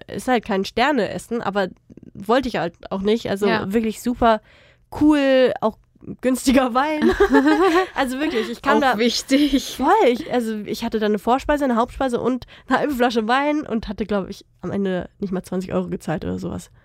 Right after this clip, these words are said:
Speaker 2: Und das in Paris.
Speaker 1: Und das in Paris, ehrlich, ja.
Speaker 2: Okay, das kann man wirklich günstig nennen, finde ich.
Speaker 1: Voll. Ja, apropos Wein.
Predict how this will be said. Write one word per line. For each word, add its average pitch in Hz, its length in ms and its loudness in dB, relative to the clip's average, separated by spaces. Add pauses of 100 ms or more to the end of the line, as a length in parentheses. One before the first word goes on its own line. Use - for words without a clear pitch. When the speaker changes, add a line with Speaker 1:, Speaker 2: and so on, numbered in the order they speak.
(140)
Speaker 2:
Und 202 200 -8
das 202 160 -10
in 226 80 -6
Paris. 233 160 -6
Speaker 1:
Und 208 220 2
das 208 220 2
in 220 120 2
Paris, 214 420 -2
ehrlich, 202 440 -2
ja. 202 160 0
Speaker 2:
Okay, 208 260 0
das - 400 -4
kann 285 140 -2
man 262 140 0
wirklich - 220 -10
günstig - 440 -16
nennen, 240 200 -8
finde 247 300 -10
ich. 254 80 -12
Speaker 1:
Voll. 196 480 0 (1160)
Ja, 262 140 2
apropos 240 460 -2
Wein. 214 320 0